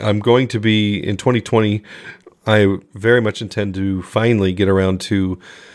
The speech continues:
uh, s-, opening up some different classes. One of them will be the origin of the universe and the unified theory of spirit and matter class. And in that class, you'll see, those who take the class, the,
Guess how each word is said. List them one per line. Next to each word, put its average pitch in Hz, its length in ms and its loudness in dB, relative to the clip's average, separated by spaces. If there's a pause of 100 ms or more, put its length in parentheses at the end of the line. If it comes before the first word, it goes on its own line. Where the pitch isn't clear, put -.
(220)
uh, 95 300 -8
s-, - 180 -8
opening 107 340 2
up 101 80 2
some 98 200 -4
different 98 280 -2
classes. 98 480 0
One 104 160 4
of 110 120 4
them 101 160 0
will 95 120 2
be 101 200 0
the 95 100 0
origin 95 340 0
of 90 100 -4
the 90 60 -8
universe 101 540 0
and 95 100 -4
the 92 140 -4
unified 98 420 0
theory 98 220 2
of 87 80 -6
spirit 92 320 -4
and 95 100 -6
matter 107 380 0 (480)
class. 98 540 -2
And 107 180 -2
in 127 160 2
that 143 240 2
class, 110 500 -2 (400)
you'll 113 220 2
see, - 540 -4 (380)
those 107 260 2
who 110 80 -4
take 131 240 -2
the 101 80 -8
class, 131 360 0 (480)
the, 107 600 0